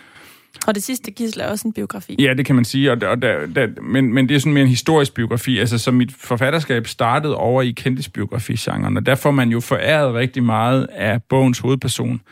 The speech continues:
Speaker 2: Øh, så, så i den forstand er det jo et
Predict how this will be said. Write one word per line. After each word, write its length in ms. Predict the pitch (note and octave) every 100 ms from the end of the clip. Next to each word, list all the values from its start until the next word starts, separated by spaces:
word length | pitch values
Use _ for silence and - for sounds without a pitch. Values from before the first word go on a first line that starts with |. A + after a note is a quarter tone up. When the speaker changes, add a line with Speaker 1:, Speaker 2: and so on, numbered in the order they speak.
| - _ _ - -
Speaker 2:
Øh, 340 | - A2+ F#2+
så, 220 | - - - -
så 260 | - A#2+
i 120 | A2
den 240 | A#2 B2+ C3+
forstand 440 | B2 - A#2+ B2
er 80 | E2+
det 180 | A2+ B2
jo 160 | A#2
et 240 | A2+ -